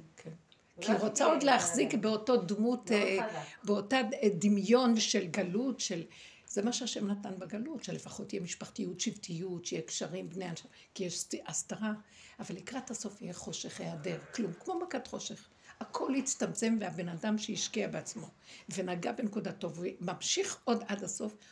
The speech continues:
Speaker 1: הוא זה שישרד. הכל יתבלבל כאן, לא יישאר מאיפה לינוק מה, והכל י-, י-, יתבלבל, ואז הבני אדם... כמו שהיה בקורונה, אבל עכשיו תדעו לכם, זה הולך להיות יותר פנימי ויותר אמיתי.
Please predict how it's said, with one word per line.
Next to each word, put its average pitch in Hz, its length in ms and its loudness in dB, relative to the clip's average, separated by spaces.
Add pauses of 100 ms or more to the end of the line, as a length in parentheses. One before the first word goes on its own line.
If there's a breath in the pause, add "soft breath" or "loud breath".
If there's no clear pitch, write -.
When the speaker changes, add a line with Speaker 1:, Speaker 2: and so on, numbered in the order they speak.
(100)
Speaker 1:
הוא 247 100 -2
זה 254 160 2
שישרד. 226 600 0 (500 soft breath)
הכל 294 280 0 (140)
יתבלבל 277 420 0
כאן, 180 160 -2
לא 208 100 6
יישאר 349 300 4
מאיפה 285 260 0
לינוק 240 420 4
מה, - 200 2 (360 soft breath)
והכל 262 320 6
י-, 359 220 2
י-, 247 260 -2
יתבלבל, 190 480 2
ואז 214 280 2
הבני 202 240 -2
אדם... 220 240 0 (380 soft breath)
כמו 277 140 -10
שהיה - 180 -8
בקורונה, 220 460 -2
אבל 180 140 -4
עכשיו 180 240 -6 (120)
תדעו 185 240 -6
לכם, 180 260 -8
זה 165 80 -8
הולך 175 200 -10
להיות - 160 -10
יותר 233 300 2 (120)
פנימי 277 340 -6
ויותר - 340 -10
אמיתי. 226 320 -14